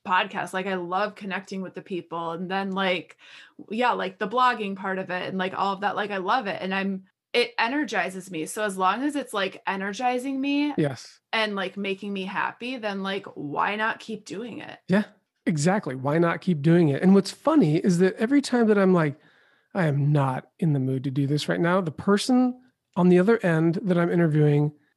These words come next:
Speaker 2: is exactly what I need.
Speaker 1: <laughs> So I'm giving you that motivation now?
Speaker 2: Dude, it's so crazy. Like, it's exactly what
Speaker 1: Right.
Speaker 2: you need. Like, it just
Speaker 1: Right.
Speaker 2: happens that way. And I remember I got off a call with this guy,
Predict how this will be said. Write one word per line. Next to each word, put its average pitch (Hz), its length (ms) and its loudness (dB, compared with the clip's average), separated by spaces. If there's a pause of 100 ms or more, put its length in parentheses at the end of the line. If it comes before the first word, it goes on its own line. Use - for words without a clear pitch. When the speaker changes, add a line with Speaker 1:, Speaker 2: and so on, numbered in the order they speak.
(320)
Speaker 2:
is 160 160 2
exactly 135 480 2
what 131 140 0
I 123 80 0
need. - 340 -6 (680)
Speaker 1:
<laughs> 302 100 0 (140)
So 381 180 2
I'm 320 160 4
giving 302 260 2
you 294 120 4
that 277 180 2
motivation 240 540 2
now? 302 320 2
Speaker 2:
Dude, 330 260 2 (300)
it's - 120 2
so 311 100 4
crazy. 330 380 2
Like, 214 220 2
it's 247 160 2
exactly 175 560 2
what 220 100 6
Speaker 1:
Right. 240 160 6
Speaker 2:
you 254 80 6
need. 311 160 4
Like, 196 200 0
it 208 200 0
just 202 140 -2
Speaker 1:
Right. 196 260 0
Speaker 2:
happens 170 320 -4
that 165 160 0
way. 170 140 4
And 170 80 4
I 196 40 4
remember 240 220 4
I 214 100 2
got 202 200 4
off 202 120 0
a 196 80 0
call 190 300 2
with 180 160 2
this - 140 -12
guy, 170 340 2